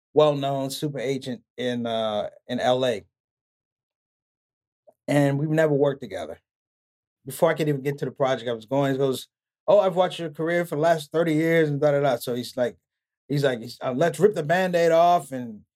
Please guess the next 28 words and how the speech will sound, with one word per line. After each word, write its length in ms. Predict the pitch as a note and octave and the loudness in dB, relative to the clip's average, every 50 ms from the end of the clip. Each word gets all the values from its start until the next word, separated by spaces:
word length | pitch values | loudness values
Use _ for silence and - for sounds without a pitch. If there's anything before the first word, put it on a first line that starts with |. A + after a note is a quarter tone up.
| _ _ _ _ _ _ _ _ _ _ | _ _ _ _ _ _ _ _ _ _
but 140 | - D#3+ D#3 | 2 2 4
it 80 | D#3+ D3+ | 4 4
was 160 | D3+ C#3+ D3 | 0 -2 -4
funny 340 | - - F#3 F#3 F#3 F3+ E3+ | -4 -4 -2 0 0 0 -2
because 340 | D3+ C#3+ C#3 D3+ C#3+ C3 | -4 -4 -4 -4 -4 -4
he's 140 | C#3 D3 C#3 | -4 -4 -4
like, 160 | D3 C#3+ C#3+ - - | -2 -4 -4 -4 -4
"You 260 | E3+ G#3+ B3+ B3+ A#3 | 0 0 2 2 4
left 500 | G#3+ G3+ A3 B3+ C4 B3+ C4 - - - _ _ _ _ _ _ _ - | 4 4 4 4 4 0 -4 -8 -20 -20 _ _ _ _ _ _ _ 0
Hollywood 580 | - A3 A#3+ A#3+ A#3+ A3+ A#3 A#3+ A#3 A3+ A3+ A3+ | 2 6 6 6 6 6 8 10 10 10 10 8
to 100 | A3 A3 | 4 -4
do 140 | G#3+ A3+ A#3 | 0 2 4
the 120 | A3 A3 | 4 4
All 140 | A3+ G#3+ A#3 | 4 4 2
That 60 | A#3 | 4
Made 140 | A3+ A#3 A3+ A3+ | 4 4 2 2
Me 100 | A3+ A3 | 0 0
Funny. 220 | G#3+ A#3+ A#3 A#3+ | 0 0 0 2
You 60 | A#3+ | 4
could 100 | A3+ G#3+ E3 | 2 2 0
have 100 | C#3+ - | 0 -8
stayed 340 | - - - F#3 B3 A#3+ | -12 -4 2 4 4 4
in 80 | A3+ A3 | 4 2
Hollywood." 600 | G#3+ G#3+ A3 G#3+ A3 A3+ A3 A3+ A#3 A#3 A3+ A3 | 2 2 2 2 2 2 4 6 8 8 8 8
And 120 | G3+ F#3 F#3 | 6 2 -6
I 60 | F#3 | -12
was 160 | F#3 F#3 E3+ | -12 -8 -4
like, 200 | F#3 F3 D#3+ D3 | -4 -4 -4 -6